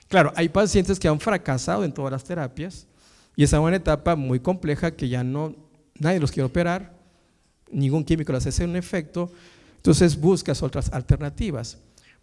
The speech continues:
Pero lo más importante para nosotros como médicos, que no somos oncólogos, es ayudar a tu paciente a entender, ¿verdad?, que tienen que hacer cambios radicales en su estilo de vida para poder entonces enfrentar esa enfermedad tan tremenda.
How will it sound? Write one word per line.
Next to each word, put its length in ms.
Pero 420
lo 220
más 240
importante 640
para 140
nosotros 340
como 220
médicos, 440
que 140
no 80
somos 300
oncólogos, 680
es 280
ayudar 320
a 80
tu 100
paciente 540
a 60
entender, 840
¿verdad?, 380
que 100
tienen 160
que 60
hacer 300
cambios 640
radicales 920
en 120
su 160
estilo 460
de 100
vida 460
para 240
poder 240
entonces 240
enfrentar 640
esa 200
enfermedad 320
tan 140
tremenda. 440